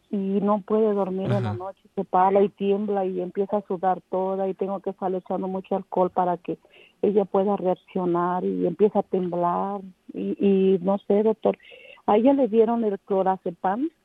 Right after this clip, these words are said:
Speaker 1: y le dieron para el dolor
Speaker 2: Clonazepam.
Speaker 1: dipro-, ajá, y le dieron vibro-,
Speaker 2: ¿Diclofenac?
Speaker 1: bro-
Speaker 2: ¿Diclofenaco?
Speaker 1: No, di-, es clonazepam se llama.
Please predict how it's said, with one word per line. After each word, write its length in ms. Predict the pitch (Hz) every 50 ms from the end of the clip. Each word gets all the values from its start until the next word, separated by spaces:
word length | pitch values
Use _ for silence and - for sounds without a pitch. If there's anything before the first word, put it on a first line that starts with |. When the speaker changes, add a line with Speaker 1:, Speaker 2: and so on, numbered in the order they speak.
| _ _ _ _ _ _ _ _ _ _
Speaker 1:
y 80 | 220 196
le 140 | 196 196 190
dieron 360 | 175 196 196 208 220 226 220
para 220 | - 220 202 202
el 120 | 196 202 180
dolor 500 | 190 190 190 190 190 196 208 226 233 -
Speaker 2:
Clonazepam. 640 | - 139 127 120 120 123 208 208 123 117 127 120 110 110
Speaker 1:
dipro-, 180 | 190 185 180 - - _ - - - - - - - - - - - - - - - -
ajá, 260 | 185 190 180 196 196 -
y 80 | - 214
le 120 | 208 202
dieron 380 | 202 220 220 226 240 240 233 - - _ - - - - - - - - - -
vibro-, 960 | 180 208 202 202 202 208 208 208 - - - - 175 165 196 202 196 98 190 - _
Speaker 2:
¿Diclofenac? 840 | 131 113 131 135 - 139 139 139 180 175 165 175 190 185 - - -
Speaker 1:
bro- 80 | - 123
Speaker 2:
¿Diclofenaco? 720 | 127 175 196 196 196 185 143 131 131 143 139 170 185 214 - - - - _ _ _ _ _ _ _ _ _ _ _ _ _ _ _ _ _ _ _ _ _ _
Speaker 1:
No, 200 | 202 233 247 226 202 - _ 175 175 - - 170 - _
di-, 440 | - 175 214 226 214 190 220 214 196
es 60 | 214 - _ _ _ _
clonazepam 840 | - 233 220 214 208 214 208 214 208 - 196 170 - 226 226 233 214 -
se 100 | 214 208
llama. 340 | 196 202 190 180 175 180 175